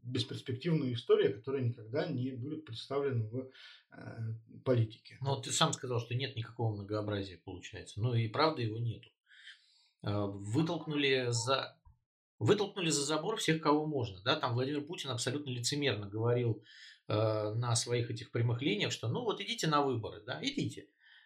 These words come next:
Speaker 2: Ну и чё, они пошли, их всех либо не регистрируют, либо выбрасывают, да. И ш-, и что получается? Там сделали эти одномандатные округа, когда им было удобно,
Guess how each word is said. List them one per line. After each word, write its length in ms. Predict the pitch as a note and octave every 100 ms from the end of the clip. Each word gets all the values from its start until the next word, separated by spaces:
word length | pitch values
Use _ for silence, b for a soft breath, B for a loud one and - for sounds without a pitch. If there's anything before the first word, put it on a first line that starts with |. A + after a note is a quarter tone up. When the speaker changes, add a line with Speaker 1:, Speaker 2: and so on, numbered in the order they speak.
| b
Speaker 2:
Ну 160 | D3+ C#4+
и 40 |
чё, 160 | D#4 A#4
они 160 | G3+ F#3
пошли, 580 | E3+ E3 G3 G3+ G3 _
их 180 | - C#3+
всех 300 | - E3+ D#3+ -
либо 220 | E3+ E3
не 120 | E3
регистрируют, 680 | D#3+ D#3+ - G#3 G#3 B2+ A#2+
либо 160 | D#3+ C#3
выбрасывают, 680 | C3+ A2+ G2+ F#2 A2 G#2 G#2
да. 240 | D3+ D#3+ B B B -
И 100 | C3
ш-, 180 | C3+ -
и 40 |
что 200 | D#3+ G3+
получается? 680 | - D3 A#2+ A#2+ G#2+ - -
Там 460 | G#2 G2+ G2+ G2+
сделали 420 | G2 A#2+ E3 D3 C3+
эти 140 | -
одномандатные 640 | C3 C#3 D3+ D3+ D3+ C#3
округа, 460 | B2 D3+ E3 G3+ G3+ B B
когда 280 | C3+ C3+ C#3+
им 160 | C#3
было 180 | C3+ C3+
удобно, 520 | C3+ C#3 B2+ A2+ G2+